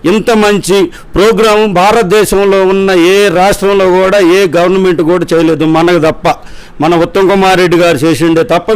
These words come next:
మిగతా ఎవరు కూడా అటువంటి ఆలోచన చేయలేదు. వాళ్ళకి నిజంగా ప్రజలు మొత్తం కూడా ఏ లబ్ధిదారులు అయితే ఉన్నారో అందరూ కూడా మా కృతజ్ఞతలు తెలియజేయాలి వాళ్ళకి మొత్తం.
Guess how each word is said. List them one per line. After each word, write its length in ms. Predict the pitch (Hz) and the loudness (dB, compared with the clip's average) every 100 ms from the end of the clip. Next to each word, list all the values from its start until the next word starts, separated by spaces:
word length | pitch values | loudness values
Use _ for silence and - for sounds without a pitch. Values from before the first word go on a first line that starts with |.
| 196 | 0
మిగతా 240 | 185 190 175 160 | 0 0 0 2
ఎవరు 200 | 175 220 | 0 0
కూడా 180 | 220 202 185 | 2 2 0
అటువంటి 300 | 160 160 160 156 | 0 -2 0 0
ఆలోచన 280 | 170 147 151 | 0 0 -2
చేయలేదు. 320 | 147 143 151 196 - - - | -2 0 0 -2 -4 -10 -4
వాళ్ళకి 320 | 151 196 185 185 | 0 0 0 0
నిజంగా 360 | 175 226 233 220 165 - - | 0 0 0 0 -2 -8 -4
ప్రజలు 260 | 185 214 220 | -2 0 0
మొత్తం 300 | 196 196 233 240 | 0 -2 -2 0
కూడా 180 | 214 208 196 185 | 0 2 2 2
ఏ 20 | 208 208 180 | 2 2 0
లబ్ధిదారులు 480 | 180 160 208 196 180 | -2 0 0 0 0
అయితే 100 | 175 170 | 0 -2
ఉన్నారో 180 | 160 160 | -2 -2
అందరూ 240 | 170 196 202 | -2 0 0
కూడా 140 | 202 196 165 | 0 0 0
మా 60 | 160 147 - - | -2 -4 -12 -8
కృతజ్ఞతలు 600 | 170 185 208 180 214 214 185 - 170 | -4 -2 -2 -2 -2 -2 -4 -4 -2
తెలియజేయాలి 440 | 175 170 165 147 | 0 2 2 0
వాళ్ళకి 220 | 139 127 117 | -2 -4 -6
మొత్తం. 220 | 120 - | -8 -10